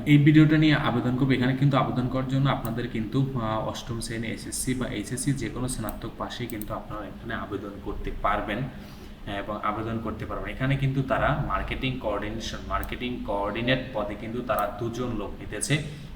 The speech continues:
এবং, আহ, এখানে আবেদন করার জন্য কিন্তু আপনাকে, আপনাকে কিন্তু স্নাতকোত্তর ডিগ্রির প্রয়োজন হবে। স্নাতকোত্তর ডিগ্রি থাকলে কিন্তু আপনি এখানে আবেদন করতে পারবেন। উম, এবং এটা হলো কি, এটা হলো কিন্তু একটা ফুল টাইম জব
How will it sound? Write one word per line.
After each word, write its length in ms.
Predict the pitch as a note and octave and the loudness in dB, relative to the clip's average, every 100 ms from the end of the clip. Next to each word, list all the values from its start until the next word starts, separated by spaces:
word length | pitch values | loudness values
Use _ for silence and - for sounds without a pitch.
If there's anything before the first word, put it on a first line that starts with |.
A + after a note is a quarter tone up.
| - | -8
এবং, 420 | G2+ A2 A2+ A2+ | 0 0 0 -2
আহ, 640 | G#2+ G#2 G#2 G#2 F2 G2+ | -2 0 0 0 0 -2
এখানে 260 | G#2 B2 B2+ | -2 -2 0
আবেদন 360 | A2+ B2+ B2 A#2+ | 0 0 -2 0
করার 200 | B2+ A#2+ | 0 -2
জন্য 260 | A#2 A2 A2+ | -2 -4 -2
কিন্তু 260 | B2 A#2+ | -2 0
আপনাকে, 460 | A2 - A2+ A2+ C3+ - - - - | 0 0 -2 0 0 0 -6 -8 -6
আপনাকে 260 | G#2+ A#2+ | -2 -2
কিন্তু 260 | A2+ B2 C3+ | 0 2 2
স্নাতকোত্তর 640 | C3 B2 A#2+ - B2+ B2+ | 4 2 2 0 0 0
ডিগ্রির 380 | A2+ A2 A2+ A#2 | 2 0 0 -2
প্রয়োজন 320 | A2 G2+ G2 | -2 -2 -2
হবে। 200 | F#2+ F#2+ | -4 -6
স্নাতকোত্তর 500 | - A2 A2 B2 B2 | -4 -4 -4 -4 -4
ডিগ্রি 240 | A2+ G#2 A2+ | -4 -4 -4
থাকলে 340 | A2+ G2+ A2 | -4 -4 -4
কিন্তু 280 | G#2 A#2 A#2 | -6 -6 -4
আপনি 260 | G#2 - G#2+ | -4 -4 -6
এখানে 240 | - A#2+ | -4 -2
আবেদন 380 | G#2+ G#2 G2+ G#2 | -2 -2 -6 -6
করতে 240 | A2+ G#2+ - | -6 -8 -6
পারবেন। 420 | - G#2 G2+ C#3 E3 - - - - - - | -2 0 4 2 2 -4 -10 -12 -12 -8 -2
উম, 220 | A2 G#2+ | 0 2
এবং 260 | B2 B2+ C3+ | 2 4 4
এটা 120 | C#3+ | 6
হলো 180 | D3+ D3+ | 8 8
কি, 100 | D3+ | 6
এটা 220 | C3 B2 | 2 2
হলো 140 | B2+ C3+ | 2 2
কিন্তু 320 | C3+ C3 C3 | 2 0 0
একটা 140 | A#2+ | 0
ফুল 300 | B2 - G#2+ G#2 | -2 -2 -2 -2
টাইম 220 | A#2 A#2 | -4 -4
জব 220 | A2 B2 | 0 2